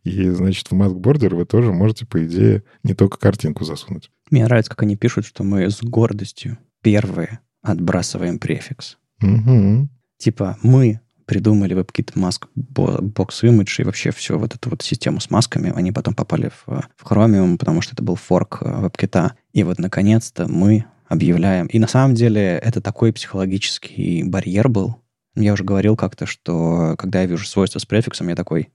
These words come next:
Speaker 2: «А ты кто такой? А на каком уровне твоя спека? А какая у тебя браузерная поддержка?» Я головой знаю, что этому свойству там сто лет в обед, и все остальные браузеры уже сделали. Даже, даже веб-китовую версию там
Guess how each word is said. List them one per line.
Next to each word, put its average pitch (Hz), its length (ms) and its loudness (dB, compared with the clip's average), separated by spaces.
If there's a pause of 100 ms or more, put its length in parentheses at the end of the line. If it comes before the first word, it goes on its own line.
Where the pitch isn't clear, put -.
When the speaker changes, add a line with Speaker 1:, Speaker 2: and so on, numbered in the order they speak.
(160)
Speaker 2:
«А 151 140 -2
ты - 160 2
кто - 240 -2
такой? - 560 -4 (100)
А - 100 -2
на 127 60 2
каком 175 300 4
уровне 135 240 2
твоя 123 200 0
спека? - 600 -4
А - 80 -2
какая 165 240 2
у - 20 2
тебя 147 120 2
браузерная 123 480 2
поддержка?» 107 760 -4
Я 123 180 2
головой 113 380 4
знаю, 139 300 2
что - 140 -2
этому 98 240 0
свойству - 480 -2
там 90 160 -6
сто - 180 -2
лет 98 200 2
в 101 40 -2
обед, 104 280 0
и 95 60 -2
все - 140 -4
остальные 101 320 2
браузеры 92 420 2
уже 92 100 -6
сделали. 87 460 -2 (160)
Даже, 95 320 0
даже 104 240 0
веб-китовую 101 500 -2
версию 85 440 -6
там - 220 -6